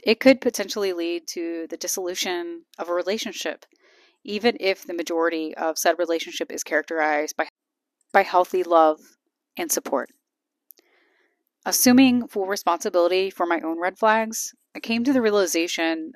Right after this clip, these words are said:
that I learned this behavior from my own mother. In her attempt to process anger, she too would resort to throwing objects or slamming doors. And the fact that I learned it from her does not absolve me of responsibility,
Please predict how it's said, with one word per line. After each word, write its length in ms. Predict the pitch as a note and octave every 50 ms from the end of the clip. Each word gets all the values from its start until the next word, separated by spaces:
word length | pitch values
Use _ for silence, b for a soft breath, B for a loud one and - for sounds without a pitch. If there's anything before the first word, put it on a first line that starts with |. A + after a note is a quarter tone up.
| - -
that 440 | - D#3+ D#3 D3+ D3+ D3+ C#3+ - - _ _ _ _ _ _ _ - -
I 120 | F#3+ F#3
learned 280 | F3 F3 F3+ G3 G#3+ A3
this 140 | G#3+ -
behavior 720 | - - F3+ D#3+ E3+ D#3+ D#3 D3+ D#3 D3+ D3+ D3 D3 D3 D3
from 240 | _ - - D#3 D#3+
my 140 | D3+ D3 C#3+
own 160 | D3 D3 D3
mother. 380 | D3 C#3+ - - C#3 C#3+ D#3 _ b b b b b b b b b b b b b
In 120 | - G3 G3
her 160 | - A3+ A3+
attempt 300 | B3 A#3+ - B3+ B3+ B3
to 80 | - B3
process 420 | - A#3 G#3+ G#3+ - A3 G3+ -
anger, 460 | F#3+ F3 F#3 G#3 A#3 B3 C4 C#4 - _ _ _ -
she 240 | - - A#3+ A#3+
too 280 | A#3 - B3 A#3+ B3 B3
would 140 | A#3+ A3+ G#3
resort 540 | G#3 G3+ F#3 F#3 F3 F3+ F#3 E3+ - - - _ _ -
to 140 | - - F3+
throwing 360 | - - F3 F3 F3 F3 E3+
objects 480 | - D#3 D#3+ E3 E3+ D#3 D#3 - - -
or 280 | F3 D#3+ C#3+ D3 D3+
slamming 320 | D3 - E3+ D#3 D#3 D3+ D3
doors. 480 | C#3+ B2+ A2+ B2+ - - - - - _ b b b b b b b b b b b b b b b -
And 180 | F#3+ F#3+ F3+ F#3
the 40 | F#3+
fact 260 | - A3+ A#3 A#3+ -
that 80 | C#4+
I 60 | C#4+ C#4
learned 260 | A#3 G3+ F#3+ F#3 F#3+
it 100 | G3+ -
from 120 | A3 A3+
her 160 | G#3+ A#3+ A#3
does 180 | A3 G3 F3+ F3
not 300 | F3+ F3 E3 E3 D#3 -
absolve 420 | E3+ D#3+ - E3+ D3+ C#3+ D3+ D#3
me 320 | - F#3 F#3+ G3 G3 G3+ G3+
of 160 | - F3+ F3
responsibility, 960 | F#3 - - F#3+ F#3 F#3 - G#3 F#3 F#3+ G3 G3+ G#3+ A#3 A#3+ A#3+ B3 B3 A#3+